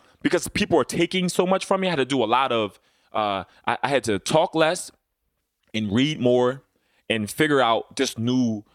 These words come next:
this new Nasir, right? 'Cause the old Nasir was all about real estate. "Yeah, I'm the realtor. I'm gonna get people homes and I'm, I'm gonna educate people in the process." And I just,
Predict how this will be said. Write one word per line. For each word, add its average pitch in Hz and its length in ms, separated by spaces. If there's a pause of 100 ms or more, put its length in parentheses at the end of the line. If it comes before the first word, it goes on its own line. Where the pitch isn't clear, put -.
(120)
this 131 180
new 131 260
Nasir, 85 480
right? 107 320
'Cause 123 120
the 104 180
old 156 200
Nasir 117 300
was 98 120
all 117 120
about 113 200
real 143 100
estate. 92 260
"Yeah, 175 400 (360)
I'm 160 160
the 135 80
realtor. 185 540 (200)
I'm 160 100
gonna 143 80
get 143 140
people 160 260
homes 185 440
and 135 100
I'm, 135 80
I'm 135 100
gonna 127 180
educate 165 420
people 160 420 (160)
in 135 80
the 127 80
process." 156 640 (500)
And 120 120
I 123 40
just, 120 480